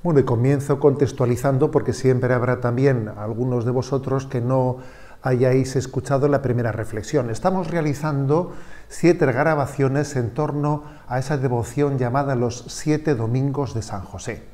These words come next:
que si Dios quiere, pues preparan esa gran celebración en este año de San José que tendrá el día diecinueve de marzo, obviamente, como su día central. El Papa Francisco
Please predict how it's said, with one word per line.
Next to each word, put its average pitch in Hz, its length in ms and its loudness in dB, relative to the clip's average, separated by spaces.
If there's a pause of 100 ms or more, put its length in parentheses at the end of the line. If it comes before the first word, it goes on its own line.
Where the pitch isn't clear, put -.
(1040)
que 127 400 4
si 123 240 -4
Dios 120 280 0
quiere, 156 360 2
pues 110 540 -8 (540)
preparan 135 880 -2 (100)
esa 123 300 -4
gran 123 260 0
celebración 135 840 2 (360)
en 131 120 -2
este 131 200 0
año 127 200 4
de 127 80 2
San 139 180 -2
José 131 320 -2
que 147 80 2
tendrá 127 540 0 (260)
el 120 160 0
día 127 200 2
diecinueve 120 480 2
de 127 100 2
marzo, 123 400 0
obviamente, 120 520 0
como 113 300 -4
su 110 220 -8
día 123 260 0
central. 101 520 -6 (800)
El 135 100 4
Papa 202 200 6
Francisco 180 840 2